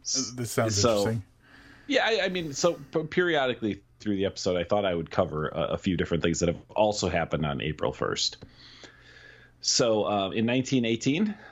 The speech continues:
Speaker 1: the Royal Air Force was founded in Great Brit-, Britain. So that's, that's, like, an important thing, right?
Speaker 2: Yeah, sounds legit, yeah.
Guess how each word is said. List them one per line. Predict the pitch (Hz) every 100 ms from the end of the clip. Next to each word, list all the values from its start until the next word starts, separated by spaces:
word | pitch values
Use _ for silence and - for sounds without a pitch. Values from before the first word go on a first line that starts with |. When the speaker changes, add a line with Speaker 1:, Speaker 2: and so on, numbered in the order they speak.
| -
Speaker 1:
the | 117
Royal | 98 107 107 98
Air | 76 101
Force | - 123 143 -
was | 143
founded | 135 143 139 143
in | 101
Great | 92 92 -
Brit-, | 80 - _ -
Britain. | 82 110 170 233 - _ _ _ _ _ _ _ _ _ -
So | - 117
that's, | 123 - -
that's, | 117 117
like, | 101
an | 90
important | 82 87 67 78
thing, | 80
right? | 101 101
Speaker 2:
Yeah, | 98
sounds | - 135
legit, | 117 87 139 127
yeah. | 135